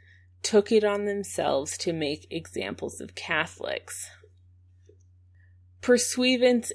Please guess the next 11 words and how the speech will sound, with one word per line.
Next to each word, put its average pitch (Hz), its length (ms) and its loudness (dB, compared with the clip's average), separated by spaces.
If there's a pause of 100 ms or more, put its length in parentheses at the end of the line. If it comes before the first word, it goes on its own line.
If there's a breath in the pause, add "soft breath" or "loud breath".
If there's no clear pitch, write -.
and 202 320 4
common 190 480 0
informers 156 840 -4
could - 260 -6
still 175 720 4 (140)
collect 156 600 0
bounties 156 560 -4
for 151 180 -6
turning 156 400 -6
in 160 180 -6
Catholics, - 920 -10